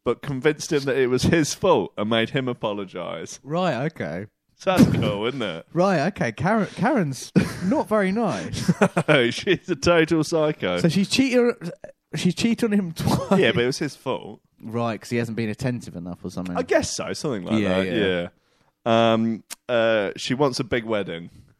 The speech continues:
Speaker 2: Of course she does, yeah.
Speaker 1: <laughs> Yeah.
Speaker 2: She wants a massive wedding.
Speaker 1: <laughs> Oh, yeah.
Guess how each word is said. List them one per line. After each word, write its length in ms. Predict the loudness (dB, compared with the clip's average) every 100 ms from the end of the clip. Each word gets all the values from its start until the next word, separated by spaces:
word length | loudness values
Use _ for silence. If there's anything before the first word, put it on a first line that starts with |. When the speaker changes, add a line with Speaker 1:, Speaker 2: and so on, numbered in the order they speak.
| _ -20 -20
Speaker 2:
Of 380 | _ _ _ -10
course 240 | -8 -8
she 100 | -8
does, 340 | -6 -6 -4
yeah. 340 | -2 0 -2 -2
Speaker 1:
<laughs> 40 |
Yeah. 320 | -4 -2 -2
Speaker 2:
She 80 | -2
wants 220 | -2 -2
a 60 | -2
massive 440 | -2 -4 -6 -6
wedding. 340 | -4 -4 -4 -4
Speaker 1:
<laughs> 0 |
Oh, 200 | 0 0
yeah. 300 | 0 -2